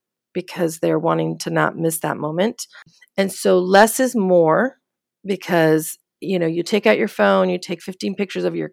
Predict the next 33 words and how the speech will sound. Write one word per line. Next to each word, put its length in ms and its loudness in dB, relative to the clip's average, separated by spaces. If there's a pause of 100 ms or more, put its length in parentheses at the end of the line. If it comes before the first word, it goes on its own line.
cat 460 4 (260)
or 80 -6
your 140 -4
kid 420 2
who's 200 -6
doing 180 -4
something 320 -4
cute, 400 0 (520)
and 180 2
then 200 4
you're 220 2
like, 220 0
"Okay, 320 2
I'll, 240 4
I'll 160 2
look 200 -2
through 160 -2
those 220 -2
later." 500 -2 (440)
But 140 2
what 120 0
happens 460 0
is 200 -2
you 120 -4
end 100 -2
up 80 -4
with 120 -10
fifteen 420 -2
photos 340 2
of, 200 -6
that 140 2
really 280 2
only 440 -2